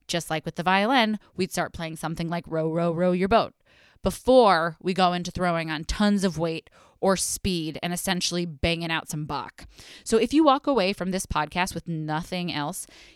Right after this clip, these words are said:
if you feel pain when you move, please, please, please seek out some guidance.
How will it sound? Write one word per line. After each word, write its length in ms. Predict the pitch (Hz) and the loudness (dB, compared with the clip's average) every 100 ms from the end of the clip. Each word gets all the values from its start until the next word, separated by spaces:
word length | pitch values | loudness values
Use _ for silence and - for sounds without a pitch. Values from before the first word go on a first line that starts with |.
| _ | _
if 200 | 214 226 | 2 2
you 160 | 247 254 | 0 2
feel 240 | 247 254 | 4 4
pain 440 | - 196 180 180 185 - | 2 -4 -2 -4 -6 -6
when 280 | 160 180 202 | -2 0 2
you 200 | 208 208 | 2 2
move, 360 | 170 151 151 - _ _ | 2 0 -4 -10 _ _
please, 480 | - 202 220 220 220 - _ | -2 0 2 0 -2 -10 _
please, 460 | - 196 196 185 - _ _ | -6 -2 0 -2 -6 _ _
please 480 | - 190 180 185 - | -8 -4 -2 -4 -6
seek 420 | - - - 190 - | -10 -10 -4 -4 2
out 200 | 220 - | 0 0
some 180 | 214 | -4
guidance. 800 | 196 160 160 160 - 165 160 - | -2 -2 -2 -6 -10 -12 -12 -14